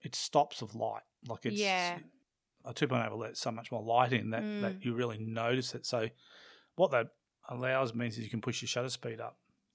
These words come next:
Speaker 2: Yeah.
Speaker 1: if you're shooting sport.
Speaker 2: It does, it does, absolutely does.
Speaker 1: Yeah.
Speaker 2: Yeah.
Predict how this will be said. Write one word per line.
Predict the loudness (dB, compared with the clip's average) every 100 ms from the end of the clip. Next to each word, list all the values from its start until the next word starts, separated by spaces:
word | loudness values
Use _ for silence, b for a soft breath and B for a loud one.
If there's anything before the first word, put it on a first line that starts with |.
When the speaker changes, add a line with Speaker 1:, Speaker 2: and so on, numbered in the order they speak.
| -4
Speaker 2:
Yeah. | -2 0 -2
Speaker 1:
if | -6 -8
you're |
shooting | -6 -6 -6
sport. | -6 -4 -4 -8 _ -6
Speaker 2:
It |
does, | 0 0 0 -8
it |
does, | -8 -10 -10 -14
absolutely | -12 -12 -12
does. | -12 -14 -16 _ -6
Speaker 1:
Yeah. | -4
Speaker 2:
Yeah. | -2 -4 -6